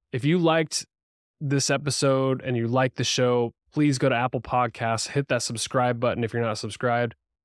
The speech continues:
That way you can get the episodes that come every week to you on Tuesday and sometimes twice a week. In fact, this week we have a bonus episode on Friday with Nicole Blevins, so don't miss that.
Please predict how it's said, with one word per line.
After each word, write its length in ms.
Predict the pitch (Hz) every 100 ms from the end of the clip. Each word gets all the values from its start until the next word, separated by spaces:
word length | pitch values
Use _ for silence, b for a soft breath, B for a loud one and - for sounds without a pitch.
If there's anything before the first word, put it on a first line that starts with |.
| _ _ _
That 180 | - 127
way 120 | 127
you 40 | 127
can 120 | 127
get 180 | 120 110
the 260 | 113 110
episodes 420 | - 123 123 123 110
that 240 | 113 - _ -
come 180 | 131 -
every 320 | 151 165 175
week 260 | 160 156 147
to 140 | -
you 120 | 135 131
on 120 | 117
Tuesday 720 | - 147 139 123 131 131 127
and 100 | 120
sometimes 440 | - 139 127 110 -
twice 260 | 117 113
a 60 | 101
week. 240 | 101 107
In 100 | -
fact, 320 | 120 113 110 -
this 260 | 156 131 -
week 280 | 131 117 120
we 100 | 110
have 240 | 113 110
a 80 | 107
bonus 400 | 107 120 117 113
episode 320 | 110 - 113
on 120 | 104 - -
Friday 340 | 123 120 110
with 120 | 104
Nicole 380 | 104 107 - 120
Blevins, 480 | 117 117 113 107 107
so 120 | -
don't 280 | 110 113 120
miss 180 | 123 -
that. 300 | 113 110